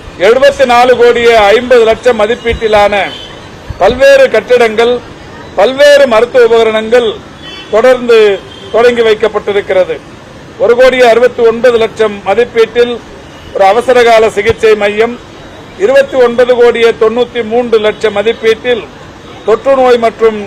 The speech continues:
சுவாச அவசர மற்றும் தீவிர பராமரிப்பு சிகிச்சைகளுக்கான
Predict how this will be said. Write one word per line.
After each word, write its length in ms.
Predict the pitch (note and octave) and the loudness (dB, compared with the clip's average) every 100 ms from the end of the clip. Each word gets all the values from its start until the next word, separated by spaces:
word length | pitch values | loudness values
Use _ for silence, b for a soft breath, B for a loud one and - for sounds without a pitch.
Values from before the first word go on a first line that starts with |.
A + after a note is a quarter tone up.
| - | -8
சுவாச 560 | F#3+ A3 A#3+ A#3+ B3 A#3+ | 0 2 2 2 0 0
அவசர 600 | F3+ A3 A3+ A3 A3 G#3+ - - - - - | -2 -2 -2 0 0 0 -6 -20 -20 -14 -8
மற்றும் 340 | - A3+ G#3+ | -2 -2 -2
தீவிர 520 | A3+ B3+ B3+ A3 G#3 | -2 2 2 4 2
பராமரிப்பு 580 | F#3 G#3 A#3 A3+ G#3+ G#3+ G3+ | 2 2 2 0 -2 -4 -4
சிகிச்சைகளுக்கான 1080 | G3+ A3 G#3+ G#3 G3+ - G3+ G3+ G#3+ E3+ | -6 -4 -2 -2 -4 -2 -2 -2 -4 -6